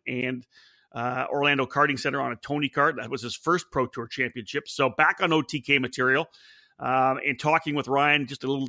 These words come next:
you know, messaging here and there. He was very pleased, very happy. Uh, he'll have the number one plate, of course, on the R P G machine, the Cosmic that Mike Rawlson runs, uh, pretty much the primary co-, Cosmic team in North America. Uh, a lot of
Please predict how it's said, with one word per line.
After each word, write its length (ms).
you 120
know, 80
messaging 380
here 180
and 140
there. 260
He 120
was 140
very 280
pleased, 380
very 200
happy. 440
Uh, 160
he'll 180
have 220
the 60
number 240
one 280
plate, 280
of 100
course, 380
on 220
the 100
R 140
P 180
G 240
machine, 380
the 80
Cosmic 580
that 80
Mike 240
Rawlson 380
runs, 500
uh, 60
pretty 180
much 160
the 80
primary 500
co-, 280
Cosmic 440
team 360
in 260
North 300
America. 500
Uh, 140
a 280
lot 220
of 80